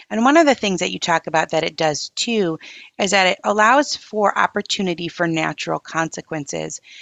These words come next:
And I think that's a thing that we would miss in a screen-based world. If you play a video game, and I haven't played video games much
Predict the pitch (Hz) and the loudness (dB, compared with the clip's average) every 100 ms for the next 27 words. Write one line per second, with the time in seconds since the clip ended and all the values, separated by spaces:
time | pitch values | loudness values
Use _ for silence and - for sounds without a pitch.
0 | - - 226 240 240 294 269 262 - 240 | -18 -4 2 2 2 2 4 2 2 -2
1 | - 214 202 202 190 190 185 170 175 170 | -2 0 2 0 -2 -2 -2 0 0 0
2 | 156 - - - 175 165 - - 214 226 | -2 -6 -12 -6 -4 -4 -4 -4 -2 0
3 | 214 180 180 160 - 147 147 143 - - | 0 0 -2 -4 -8 -10 -6 -6 -8 -14
4 | - - - - 214 262 - 254 202 190 | -18 -20 -12 -8 -4 0 4 4 4 2
5 | 190 170 160 156 156 165 - 190 185 185 | 2 2 2 2 2 0 2 2 2 2
6 | 175 170 170 160 160 156 156 151 143 156 | 0 -2 -4 -2 -2 -2 -2 -4 -2 -2
7 | 156 - | -2 -4